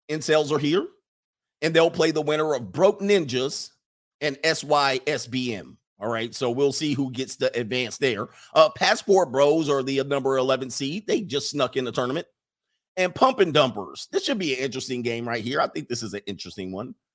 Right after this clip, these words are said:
Pump and Dumpers versus the Passport Bros. Uh, we got mgtow Monks. They'll play Hope Strategists and Hopeless Romantics. Remember, we're picking the one who has done the most damage on the marketplace. And then we have Male Feminist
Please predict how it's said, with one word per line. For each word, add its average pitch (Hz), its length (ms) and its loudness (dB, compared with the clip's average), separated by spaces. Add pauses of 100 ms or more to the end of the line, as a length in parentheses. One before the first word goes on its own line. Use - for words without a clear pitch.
(160)
Pump 214 180 6
and 202 100 6
Dumpers 180 360 4
versus 147 320 0
the 139 100 -2
Passport 117 540 -2
Bros. 76 400 -8 (320)
Uh, 160 360 6
we 190 80 -2
got 160 220 4
mgtow 180 500 0
Monks. 160 540 -2 (520)
They'll 160 200 6
play 180 240 4
Hope 175 240 2
Strategists 151 580 -2
and 131 100 0
Hopeless 147 320 -2
Romantics. 143 460 0
Remember, 139 320 -4
we're 120 200 -4
picking 165 340 -4
the 165 80 0
one 143 340 0 (300)
who 165 140 4
has 131 120 0
done 170 200 0
the 156 100 4
most 147 300 0
damage 143 600 0
on 139 120 2
the 131 60 2
marketplace. 127 680 0 (680)
And 185 160 4
then 180 120 2
we 175 120 -4
have 160 360 0 (160)
Male 202 280 4
Feminist 190 600 2